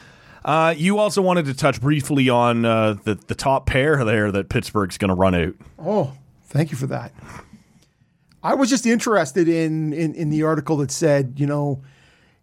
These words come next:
Speaker 2: you had, uh, you had Sullivan come out and say, you know, "Well, the power play is important to both Eric and Chris, and we're gonna decide to
Speaker 1: We
Speaker 2: run."
Speaker 1: don't have enough top end forwards to worry about it, so.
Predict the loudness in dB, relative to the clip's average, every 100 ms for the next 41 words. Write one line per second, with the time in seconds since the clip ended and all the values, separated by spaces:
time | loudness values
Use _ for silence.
0 | _ _ _ _ _ _ _ -10 -4 0
1 | 0 0 -4 -6 -8 -8 -4 -4 0 2
2 | 4 4 2 2 2 2 0 -2 0 2
3 | 6 8 8 6 2 0 -2 -2 2 4
4 | 4 2 0 0 0 0 2 2 0 0
5 | 0 -2 -4 -6 -4 -2 -4 -6 -6 -4
6 | -4 -6 -14 _ _ _ _ -4 -2 0
7 | -2 -2 -4 -4 -4 -2 2 4 4 2
8 | -2 0 0 0 -2 -4 -4 -2 0 -2
9 | -4 -6 -2 0 0 -2 -4 -6 -10 -12